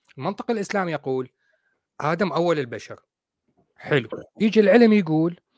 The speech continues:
"ال-، الهومو سابينز اللي هو إحنا، أقدم هومو سابينز معروفين الآن خمسين، ستين ألف سنة". حلو. إذن آدم موجود من خمسين، ستين ألف سنة.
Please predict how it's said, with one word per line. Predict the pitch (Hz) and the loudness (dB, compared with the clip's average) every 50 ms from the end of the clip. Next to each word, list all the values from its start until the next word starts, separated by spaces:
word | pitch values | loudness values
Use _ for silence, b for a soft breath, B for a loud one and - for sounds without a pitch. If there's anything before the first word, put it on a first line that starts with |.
| b b b b b b b b b b b b b b b _ _ - - | b b b b b b b b b b b b b b b _ _ -12 -12
"ال-، | 131 123 123 120 120 117 123 127 135 - | -10 -10 -10 -12 -12 -14 -16 -18 -18 -14
الهومو | 127 123 113 151 214 254 277 247 | -10 -2 4 6 6 6 6 4
سابينز | - 226 220 208 - 143 120 117 113 110 117 | 2 2 0 0 0 -4 -8 -8 -6 -6 -6
اللي | 117 113 117 | -6 -4 -4
هو | 113 123 131 135 127 | -2 -2 -2 -2 -2
إحنا، | 123 - 151 139 - - 131 113 127 139 _ _ _ _ _ _ _ _ _ _ _ _ _ _ _ _ _ - _ b b b b b b b b b b b _ _ - | 0 0 -2 -2 -2 -4 -6 -6 -6 -8 _ _ _ _ _ _ _ _ _ _ _ _ _ _ _ _ _ -20 _ b b b b b b b b b b b _ _ -4
أقدم | - - - - 160 160 143 143 | -4 -4 -4 0 2 2 2 2
هومو | 151 156 175 208 220 208 196 | 2 2 4 4 4 4 2
سابينز | - - 202 185 - 151 135 127 120 135 | 2 2 0 0 0 -2 -4 -4 -2 0
معروفين | 190 196 190 202 196 - - 220 208 202 | -2 0 0 0 -2 0 0 -2 0 0
الآن | 196 180 190 214 233 196 | 0 0 0 0 -2 0
خمسين، | - 165 139 - 185 175 | -2 -4 -2 0 0 0
ستين | 139 165 143 - 143 127 113 | 0 -2 -4 -4 -4 -4 -4
ألف | 113 113 - | -6 -8 -10
سنة". | - 117 113 110 110 _ _ _ _ _ _ _ _ _ _ _ _ _ _ _ _ _ _ _ _ _ _ _ | -12 -16 -16 -18 -20 _ _ _ _ _ _ _ _ _ _ _ _ _ _ _ _ _ _ _ _ _ _ _
حلو. | _ - 92 220 - - 143 127 120 131 165 202 196 _ _ _ _ _ _ _ _ _ _ _ _ _ _ - - | _ -20 -16 -14 -8 -4 -4 -2 0 2 0 0 0 _ _ _ _ _ _ _ _ _ _ _ _ _ _ -10 -10
إذن | 165 139 139 120 | -8 -8 -8 -10
آدم | 117 113 123 127 135 147 175 | -6 -2 0 0 0 0 -2
موجود | 190 165 127 120 110 123 170 170 | -2 -2 -6 -6 -4 -6 -4 -4
من | 143 - | -4 -6
خمسين، | - 135 117 - 139 139 | -4 -6 -6 -4 -6 -8
ستين | - 131 _ - 131 143 | -8 -10 _ -12 -12 -10
ألف | 151 165 - | -10 -10 -8
سنة. | - 202 175 135 | -6 -6 -6 -6